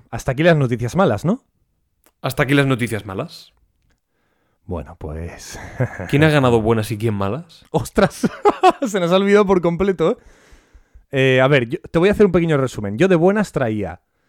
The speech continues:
Speaker 1: la de Jared Leto y Morbius dos, ¿vale?
Speaker 2: Ujú.
Speaker 1: Que estaba guay.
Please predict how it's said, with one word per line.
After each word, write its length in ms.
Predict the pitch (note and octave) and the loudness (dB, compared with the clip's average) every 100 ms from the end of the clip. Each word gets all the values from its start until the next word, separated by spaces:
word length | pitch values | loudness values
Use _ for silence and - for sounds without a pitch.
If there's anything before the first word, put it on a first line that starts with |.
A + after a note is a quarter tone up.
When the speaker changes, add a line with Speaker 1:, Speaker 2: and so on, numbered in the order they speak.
| _ _ _ _ | _ _ _ _
Speaker 1:
la 200 | B2 B2 | -2 0
de 160 | C3 | 0
Jared 260 | C3+ F3 E3 | 2 2 2
Leto 400 | D#3 C#3+ C3 A#2+ | 2 0 2 0
y 60 | |
Morbius 600 | B2 C#3+ D#3+ G#3+ C4+ - _ _ | 2 0 2 0 -2 -8 _ _
dos, 480 | - C3 F#3 - - _ | -6 0 0 -2 -20 _
¿vale? 360 | A2 C#3 B3 _ _ - - | -4 -4 -6 _ _ -16 -8
Speaker 2:
Ujú. 300 | A#2 C3 D#3+ _ | -4 -6 -8 _
Speaker 1:
Que 80 | |
estaba 260 | A2 - A2 | -6 -2 0
guay. 360 | G#2+ A#2+ F#3 | 2 2 0